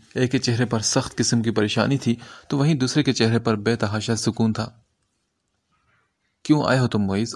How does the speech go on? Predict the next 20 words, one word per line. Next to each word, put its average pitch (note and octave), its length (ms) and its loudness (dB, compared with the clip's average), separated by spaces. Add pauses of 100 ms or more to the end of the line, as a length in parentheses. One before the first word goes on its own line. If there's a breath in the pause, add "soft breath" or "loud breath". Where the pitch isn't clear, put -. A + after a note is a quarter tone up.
और C3 60 -2
इस C3 100 -4
केस - 240 0
का F3 100 0
क्या D#3+ 140 0
मतलब A2+ 260 -2
है?" - 260 -6 (640 soft breath)
माथे C3 220 2
पर C3 120 2
आया B2 120 2
पसीना A#2 320 -2
साफ A2+ 260 0
करते A2+ 180 -2
खुर्रम A2 240 0
साहब G#2 220 0
ने G#2+ 60 0
बात G2+ 280 0
का A2+ 120 0
आगाज G#2 320 0
किया, A2 240 -4